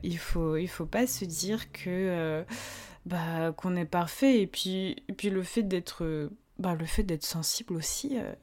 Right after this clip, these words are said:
il est, il est super important. Et puis, bien sûr que le fait de culpabiliser beaucoup, bah, ça, c'est souvent, euh, des personnes, euh, très sensibles qui vont le ressentir encore plus. Mais, euh, mais c'est comme ça, c'est, on a beaucoup d'empathie. Bah, il faut aussi se dire que c'est une force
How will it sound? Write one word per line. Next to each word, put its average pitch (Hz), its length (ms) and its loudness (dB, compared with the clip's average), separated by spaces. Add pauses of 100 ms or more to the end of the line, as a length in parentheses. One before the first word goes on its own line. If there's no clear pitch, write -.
(100)
il 165 160 -6
est, 156 260 -6 (400)
il 165 80 -2
est 165 40 -2
super 175 340 -2
important. 214 500 2
Et 175 100 0
puis, 160 360 -4
bien 175 160 -2
sûr - 320 -4
que 190 320 2
le 170 100 -2
fait 175 180 -4
de 175 60 -8
culpabiliser 170 420 -4
beaucoup, 175 340 -6
bah, 175 180 2
ça, 156 340 -2 (380)
c'est 196 140 -2
souvent, 185 460 0
euh, 175 80 2
des 165 120 0
personnes, 180 440 0
euh, 165 280 0
très 175 220 -6
sensibles 175 440 -2
qui - 160 -6
vont 165 120 0
le 156 80 -2
ressentir 170 440 -2
encore 165 300 -4
plus. - 440 2 (380)
Mais, 175 380 2
euh, 156 320 2 (240)
mais 208 80 6
c'est 175 140 0
comme 165 180 2
ça, 226 300 6
c'est, 160 480 0
on 160 80 2
a 156 80 0
beaucoup 147 260 -6
d'empathie. 156 560 -2 (340)
Bah, 170 140 -2
il 160 80 -2
faut 160 160 -2
aussi 156 220 -2
se - 120 0
dire 180 280 0
que 170 280 2
c'est 208 200 2
une 190 100 6
force - 540 0